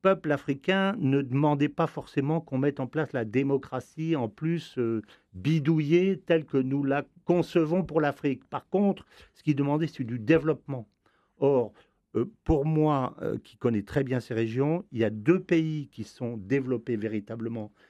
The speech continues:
qui sont sortis du sous-développement. Ce sont ceux où il y a eu des hommes forts à la tête. C'est Bourguiba en Tunisie et Rawlings au Ghana. Rawlings, il a dit, « Bon, ben maintenant, le trafic, c'est fini, euh,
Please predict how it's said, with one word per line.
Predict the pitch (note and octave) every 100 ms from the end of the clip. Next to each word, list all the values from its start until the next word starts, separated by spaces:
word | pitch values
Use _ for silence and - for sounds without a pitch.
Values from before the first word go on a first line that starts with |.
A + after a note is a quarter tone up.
| _
qui | -
sont | - G#2+
sortis | - E3+ - _ C#3
du | B2 G#2
sous-développement. | - A2 A2 G2+ G#2+ - C#3 D#3+ F#3 _ _ _
Ce | _ C3+
sont | B2+ D3
ceux | B2 - E3+ F3
où | C#3+
il | B2+
y |
a | B2+
eu | B2
des | A#2 B2+
hommes | C3
forts | - C#3+ C3
à | A2+
la | A2+
tête. | - D#3+ E3 _ _ _ _ _
C'est | -
Bourguiba | B2 D3 C3 D3 C3+ C#3 A#2+ - _ _ _ _
en | A#2 A2 G#2
Tunisie | G2+ - A#2+ A#2+ A2 D3 E3+ E3+ _ - _ _
et | C3+ D#3 E3 - -
Rawlings | A2+ C3+ F3+ F3+ E3+ B2+ - - _ _
au | C3
Ghana. | C3 A#2+ G2+
Rawlings, | - G#2+ C#3+ F#3+ F#3+ - - -
il | A#2 G#2
a | A2+
dit, « | F3
Bon, | C3+ B2+
ben | A2
maintenant, | G#2 G#2 - D#3 E3
le | B2+ A2+
trafic, | B2+ C3 - A2
c'est | -
fini, | A2 A#2+ A2+ C3+ D#3+ E3+ E3+
euh, | A#2 A2+